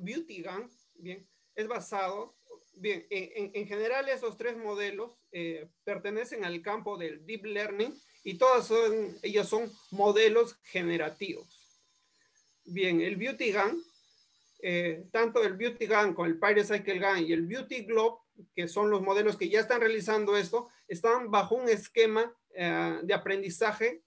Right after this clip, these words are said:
eh, semisupervisado, ¿ok? En el, en el Machine Learning existen, eh, el aprendizaje, eh, supervisado, no supervisado y el,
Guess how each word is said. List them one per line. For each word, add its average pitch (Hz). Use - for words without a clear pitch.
eh, 170
semisupervisado, 190
¿ok? 175
En 185
el, 190
en 196
el 196
Machine 196
Learning 233
existen, 214
eh, 180
el 190
aprendizaje, 185
eh, 175
supervisado, 185
no 196
supervisado 196
y 175
el, 156